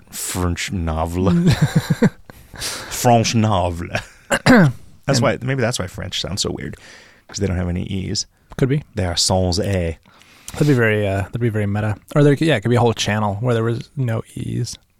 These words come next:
Speaker 2: We could have one channel for each <laughs> letter of the alphabet that you weren't allowed to use.
Speaker 1: Kind of a Christmas channel, no L. <laughs>
Speaker 2: Yeah.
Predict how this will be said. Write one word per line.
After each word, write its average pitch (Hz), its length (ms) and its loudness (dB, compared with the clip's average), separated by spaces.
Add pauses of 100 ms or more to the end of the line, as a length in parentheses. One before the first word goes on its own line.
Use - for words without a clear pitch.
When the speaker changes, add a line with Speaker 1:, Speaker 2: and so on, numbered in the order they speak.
(220)
Speaker 2:
We 175 60 6
could 160 100 8
have 160 140 8
one 156 200 6
channel 131 340 2
for - 140 -4
each 127 140 -2
<laughs> - 40 -4
letter - 140 2
of - 100 -8
the - 80 2
alphabet 117 380 0
that 113 80 -2
you 113 100 2
weren't 117 240 0
allowed 123 160 0
to 135 80 4
use. 113 320 0
Speaker 1:
Kind - 100 4
of 135 60 4
a 135 40 4
Christmas 135 340 2
channel, 87 260 2
no 123 180 2
L. 107 220 2 (220)
<laughs> 170 200 -2
Speaker 2:
Yeah. 190 220 2